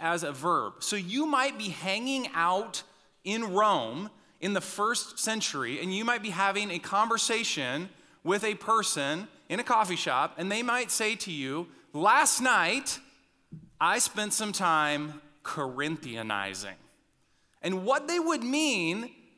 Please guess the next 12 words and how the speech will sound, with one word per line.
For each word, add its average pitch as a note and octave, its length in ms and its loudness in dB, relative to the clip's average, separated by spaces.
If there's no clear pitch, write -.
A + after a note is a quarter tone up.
by A3 300 6
Corinthianizing F#3+ 1400 0
is G3+ 160 0
that A#3+ 180 2
they A3 160 0
spent - 800 0
time F3 760 2
disobeying B3 560 2
all A3 180 6
of G3 80 0
God's F#3+ 180 4
commands, D3 480 -2